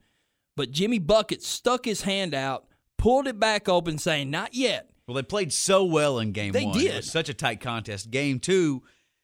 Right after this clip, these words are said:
Speaker 2: it, it just looked like that L A was the more dominant team. But then game
Speaker 1: Right.
Speaker 2: three comes. You're
Speaker 1: Buckets.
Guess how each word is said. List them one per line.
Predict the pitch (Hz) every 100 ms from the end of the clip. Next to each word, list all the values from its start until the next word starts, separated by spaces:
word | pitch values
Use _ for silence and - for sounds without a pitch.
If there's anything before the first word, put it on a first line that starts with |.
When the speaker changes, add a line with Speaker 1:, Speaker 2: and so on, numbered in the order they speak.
| _ _ _ -
Speaker 2:
it, | 143 -
it | 120
just | 117 151 - 120
looked | 120 147 185 - 139
like | 135 131 110
that | 120 120
L | 123 123 123
A | 123
was | 113
the | 110
more | 113 110
dominant | 95 113 127 135 127 101 -
team. | 135 117 95 90
But | 110
then | 147
game | 131 180
Speaker 1:
Right. | 160
Speaker 2:
three | - 156 208 214
comes. | - 127 113 117 - - _ _ _ _ _ _ _ _ _ -
You're | 170
Speaker 1:
Buckets. | 151